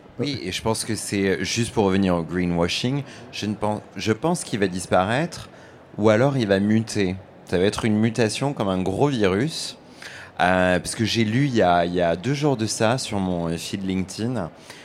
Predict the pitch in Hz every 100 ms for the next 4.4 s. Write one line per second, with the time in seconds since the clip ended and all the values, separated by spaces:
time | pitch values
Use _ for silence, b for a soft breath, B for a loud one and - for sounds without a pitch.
0 | B - 73 76 76 73 78 85 82 -
1 | - 87 90 80 - 82 85 85 80 78
2 | 80 80 82 80 80 78 78 82 - 76
3 | 78 - 87 - 85 78 80 78 80 85
4 | 85 - 76 73